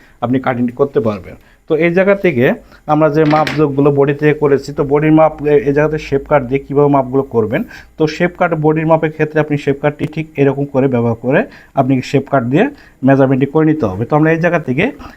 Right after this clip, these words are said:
এইভাবে একটু হালকা করে শেপ দিয়ে আমরা এই জায়গায় বুকের দিকে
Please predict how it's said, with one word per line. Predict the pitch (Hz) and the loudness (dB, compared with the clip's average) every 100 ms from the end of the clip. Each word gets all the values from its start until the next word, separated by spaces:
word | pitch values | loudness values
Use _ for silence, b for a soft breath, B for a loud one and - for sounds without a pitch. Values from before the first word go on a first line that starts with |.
| B | B
এইভাবে | 151 147 147 | 2 2 2
একটু | 156 156 | 0 0
হালকা | 123 127 151 | -4 -2 0
করে | 151 | -2
শেপ | - 127 113 | -2 -4 -2
দিয়ে | 110 165 | 0 0
আমরা | 147 139 | 2 2
এই | 131 | 2
জায়গায় | 131 - | 2 0
বুকের | 139 151 127 | -2 0 -2
দিকে | 120 120 | 0 0